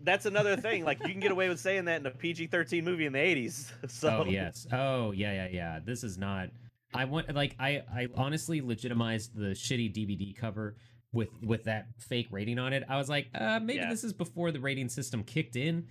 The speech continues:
Speaker 2: and then, uh,
Speaker 1: Maybe.
Speaker 2: nope. It
Speaker 1: I
Speaker 2: was
Speaker 1: will
Speaker 2: not.
Speaker 1: say, no nudity. We didn't get any gratuitous
Speaker 2: Yeah,
Speaker 1: nudity.
Speaker 2: there could have been some in, in for
Speaker 1: They
Speaker 2: no
Speaker 1: totally
Speaker 2: reason,
Speaker 1: could.
Speaker 2: but
Speaker 1: Uh, even the posters in the, in the department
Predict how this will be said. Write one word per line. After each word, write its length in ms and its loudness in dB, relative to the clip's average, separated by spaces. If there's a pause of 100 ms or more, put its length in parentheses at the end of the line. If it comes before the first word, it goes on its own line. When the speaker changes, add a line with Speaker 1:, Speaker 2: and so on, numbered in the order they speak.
(300)
Speaker 2:
and 280 2
then, 360 2 (100)
uh, 120 0
Speaker 1:
Maybe. 120 -2
Speaker 2:
nope. 260 -4 (600)
It 80 -2
Speaker 1:
I 100 8
Speaker 2:
was 100 8
Speaker 1:
will 80 10
Speaker 2:
not. 80 0
Speaker 1:
say, 240 6
no 220 4
nudity. 520 -4 (360)
We 160 0
didn't 200 -2
get 120 0
any 160 -2
gratuitous 420 4
Speaker 2:
Yeah, 200 6
Speaker 1:
nudity. 160 2
Speaker 2:
there 120 2
could 200 -2
have 120 -2
been 180 -2
some 460 -6 (240)
in, 220 -8 (160)
in 220 -8
for 120 -4
Speaker 1:
They 60 6
Speaker 2:
no 100 0
Speaker 1:
totally 200 8
Speaker 2:
reason, 160 6
Speaker 1:
could. 80 2
Speaker 2:
but 80 4
Speaker 1:
Uh, 760 8
even 200 -2
the 80 4
posters 720 4
in 160 -4
the, 320 4
in 140 -2
the 100 4
department 560 0